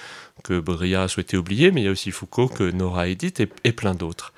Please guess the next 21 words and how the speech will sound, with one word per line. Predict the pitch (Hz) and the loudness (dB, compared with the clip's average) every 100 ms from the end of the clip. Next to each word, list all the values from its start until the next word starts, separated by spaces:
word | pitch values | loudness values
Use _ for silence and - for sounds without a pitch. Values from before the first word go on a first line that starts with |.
| - - - - - | -16 -10 -8 -8 -4
Et | 110 | -4
puis | - 170 | 6 8
au | |
moment | 147 160 165 175 160 | 10 10 10 10 10
où, | 131 127 | 8 6
euh, | 117 113 107 104 104 101 | 8 8 6 6 6 6
la | 98 | 4
fin | 104 143 | 4 4
des | 131 | 4
années | 123 | 4
soixante-dix, | 120 - 120 113 123 123 - | 2 2 2 0 0 -2 -2
où | 98 | -2
les | 95 92 90 | 0 0 -4
idées, | 90 98 98 101 | -6 0 2 2
euh, | 95 90 87 | 0 -2 -4
marxistes, | 87 - - 95 - - | -6 -6 -8 -8 -8 -6
euh, | 87 87 87 | -4 -4 -4
amorcent | 85 92 95 98 | -4 -4 -4 -6
un | |
premier | 87 92 92 | -6 -6 -6
recul, | 90 90 - 160 220 147 | -6 -6 -6 -6 -2 0